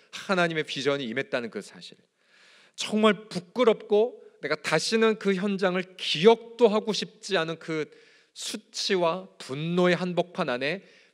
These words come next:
비전이 임한다는 그 사실, 예. 어찌 보면 잔인할 수가 있죠. 다시 생각나니까. 하나님은 근데 그 과거의 기억을 꺼내셔서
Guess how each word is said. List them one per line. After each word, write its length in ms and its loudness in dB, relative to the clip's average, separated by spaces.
비전이 500 4
임한다는 460 2
그 100 -8
사실, 460 -12
예. 220 -20
어찌 220 0
보면 200 2
잔인할 500 0
수가 300 -2
있죠. 420 -8
다시 240 -6
생각나니까. 720 -4
하나님은 460 2
근데 240 2
그 240 2
과거의 500 2
기억을 460 0
꺼내셔서 960 2